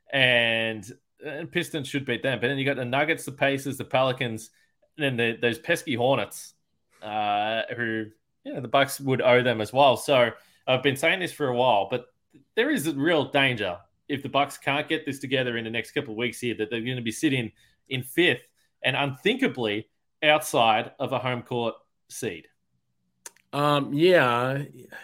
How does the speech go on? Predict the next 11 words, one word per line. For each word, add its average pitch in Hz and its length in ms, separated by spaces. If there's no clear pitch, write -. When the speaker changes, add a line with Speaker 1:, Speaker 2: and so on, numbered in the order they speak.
Speaker 2:
yes, 147 580
but 139 400
a-, 135 220
as 123 160
you 143 80
just 139 240
pointed 143 380
to, 139 140
it's, 131 220
you 143 140
know, 123 320